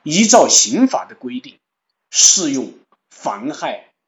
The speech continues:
传染病防治罪。也就是说，针对今天我们主持人介绍的这些案情，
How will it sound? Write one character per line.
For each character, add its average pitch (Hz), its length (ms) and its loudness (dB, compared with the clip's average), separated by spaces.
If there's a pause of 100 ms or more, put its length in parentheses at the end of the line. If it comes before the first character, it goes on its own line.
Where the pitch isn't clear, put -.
(200)
传 127 440 -6
染 104 280 -6
病 110 280 -14
防 - 300 -18
治 131 180 -14 (100)
罪。 - 220 -8 (680)
也 - 120 -8
就 311 120 2
是 294 60 2
说， 330 280 4 (680)
针 311 460 4
对 202 540 0 (540)
今 233 200 4
天 208 280 6
我 120 80 0
们 170 280 2
主 135 160 -6
持 143 160 -4
人 175 320 -2
介 208 200 2
绍 170 260 4
的 123 120 -6
这 147 140 -6
些 156 120 -4
案 160 260 0
情， - 240 -6